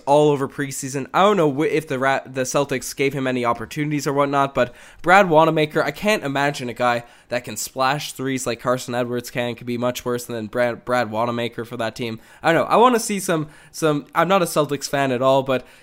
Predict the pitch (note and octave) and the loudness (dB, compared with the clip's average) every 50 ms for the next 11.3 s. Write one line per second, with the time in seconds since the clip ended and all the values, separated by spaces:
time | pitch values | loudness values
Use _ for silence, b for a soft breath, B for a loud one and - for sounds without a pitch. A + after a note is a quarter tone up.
0 | B B A3 A#3+ B3 - B3 B3 A3+ B3 - - F3 E3+ D#3+ D#3 D3+ C#3+ C#3 C#3 | B B -2 0 0 2 0 2 0 0 0 2 4 4 6 4 4 2 0 0
1 | C#3 C#3 C3 B2 - - D3+ C#3 C3 C3 - B2 - - C3+ B2+ B2 A#2 A#2+ A#2+ | 0 -2 -2 -2 -2 -2 0 0 0 -2 -4 -8 -6 -4 -2 -2 0 2 2 0
2 | A#2 A#2 - A#2+ A#2 A2 A2 A2+ A#2 A2+ - - C3+ B2 A#2+ A#2 A2+ A2+ A2+ A2 | 0 0 -4 -8 -6 -6 -8 -8 -10 -10 -8 -4 -4 -4 -2 -2 -2 -4 -4 -4
3 | - A2+ A2 - B2 A2+ - - D#3+ D#3 D3+ D3+ - E3+ - - - A3+ A3 G#3 | -8 -14 -12 -8 -8 -8 -4 0 0 0 0 -2 -8 -8 -6 -2 0 2 4 4
4 | F#3+ E3+ D#3 C#3+ - B B B B B B - C#3+ C#3+ C3+ F2+ G#2 G#2 - - | 4 4 2 2 2 B B B B B B 0 0 2 2 2 0 -4 -4 -6
5 | - - E3+ F3 F3 F3 D3+ C3 A#2+ A2+ A#2 B2+ C3 C3 - - A#2 A2 - - | -2 0 2 2 2 2 2 0 0 2 2 2 2 2 0 -6 -8 -8 -8 -10
6 | A#2+ - - A2+ A#2+ A#2+ A2 A2 - - - C3 A2+ - A#2 A#2 A2+ A2+ A2 G#2+ | -10 -10 -8 -6 -4 -4 -4 -4 -6 -6 -6 -6 -4 -2 -2 -2 -2 -2 -6 -6
7 | - b b b b b b - - C#3+ F#3 G3+ G#3 G3+ F3 C#3 A2+ A2 - D#3 | -8 b b b b b b -6 -6 0 2 4 4 4 4 2 0 0 2 4
8 | E3 E3 D3+ C#3 C#3+ C#3 C3+ - - C3 B2 - - C3+ B2+ C3 B2+ - - C#3+ | 4 4 4 2 2 0 0 -2 -6 -10 -8 -4 -4 -4 -2 -4 -4 -2 0 0
9 | C#3+ C#3+ F#3+ E3 D3+ D3+ D3 - - C#3 C3+ C3 B2 B2 - - C3 A#2+ - - | 0 2 0 0 0 0 -2 0 0 0 0 0 -2 -4 -2 -2 -4 -4 -2 -4
10 | A2+ A2 A2 G#2 G#2+ G#2+ - - - - A2 G#2 A2+ - - C#3+ - E3 D#3+ D#3+ | -6 -6 -6 -6 -6 -8 -8 -8 -6 -4 -4 -4 -4 -8 -10 -2 4 4 4 4
11 | D#3+ - C#3+ C#3 C3 C#3 | 2 -2 -2 -4 -4 -6